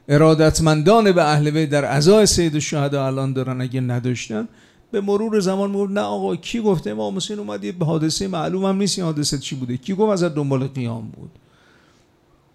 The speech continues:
این همه فریاد سید الشهدا، حل من ناصر امام حسین سلام الله علیه، این همه مواردی که سید الشهدا دعوت کرده از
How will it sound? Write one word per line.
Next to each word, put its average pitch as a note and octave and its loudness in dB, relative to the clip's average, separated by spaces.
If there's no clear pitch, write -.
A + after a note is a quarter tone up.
این A#3 4
همه F#3+ 2
فریاد F#3 4
سید F#3 2
الشهدا، C#3+ 0
حل C3 0
من C3+ -2
ناصر C3+ -2
امام D3 -2
حسین C3 -6
سلام B2+ -6
الله A#2+ -6
علیه، C#3 -6
این A3 6
همه F#3 4
مواردی F3+ 4
که G3 -4
سید E3 -2
الشهدا D#3 0
دعوت E3 2
کرده F#3 0
از E3 0